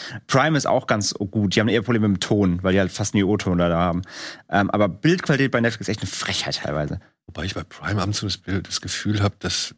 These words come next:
Speaker 2: wenn ich da, wenn dann dieses H D R angezeigt wird bei mir, dass es rot einfach nochmal deutlich knalliger ist oder, oder intensiver ist als alle anderen Farbtöne. Also
Speaker 1: Okay.
Speaker 2: jedes,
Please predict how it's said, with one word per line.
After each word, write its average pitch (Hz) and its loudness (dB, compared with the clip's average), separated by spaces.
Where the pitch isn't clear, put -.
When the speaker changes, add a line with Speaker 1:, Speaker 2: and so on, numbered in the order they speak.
Speaker 2:
wenn 95 0
ich 98 -2
da, 95 2
wenn 92 2
dann 95 2
dieses 92 0
H 95 0
D 95 0
R 101 2
angezeigt 113 -2
wird 110 -4
bei 110 -2
mir, 117 0
dass - -6
es - -8
rot - 2
einfach - -10
nochmal - -16
deutlich - -8
knalliger 104 2
ist - -2
oder, 78 -8
oder 85 -4
intensiver 95 0
ist 104 0
als - -4
alle 95 0
anderen 87 0
Farbtöne. 82 -8
Also 110 2
Speaker 1:
Okay. 101 4
Speaker 2:
jedes, 113 2